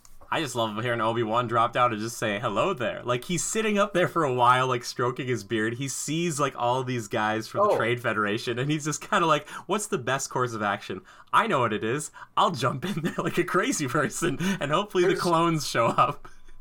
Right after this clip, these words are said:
Speaker 2: Here's what I like. I like Yoda showing up, and when Pal-, Palpatine's about the, or no, uh, uh, uh, oh gosh, uh, Darth, uh,
Speaker 1: Sidious.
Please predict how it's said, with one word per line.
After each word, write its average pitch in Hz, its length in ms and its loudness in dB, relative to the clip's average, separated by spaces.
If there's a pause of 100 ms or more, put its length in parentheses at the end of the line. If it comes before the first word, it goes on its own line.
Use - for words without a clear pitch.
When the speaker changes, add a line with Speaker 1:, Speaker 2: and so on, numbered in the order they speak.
(200)
Speaker 2:
Here's 160 260 0
what 151 120 2
I 135 160 4
like. 131 260 2
I 123 120 2
like 123 300 -2
Yoda 120 520 0
showing 113 480 -2
up, 113 220 -2
and 110 160 -4
when 107 160 -6
Pal-, 113 380 -4 (120)
Palpatine's 113 560 -8
about 110 360 -6
the, 101 340 -8
or 123 100 -2
no, 117 300 -4 (560)
uh, 107 460 0 (120)
uh, 101 300 -4 (280)
uh, 95 160 -6 (1300)
oh 131 180 -6
gosh, 107 560 -6
uh, 107 140 -6 (120)
Darth, 113 440 -4
uh, 101 460 -6 (1300)
Speaker 1:
Sidious. - 560 -12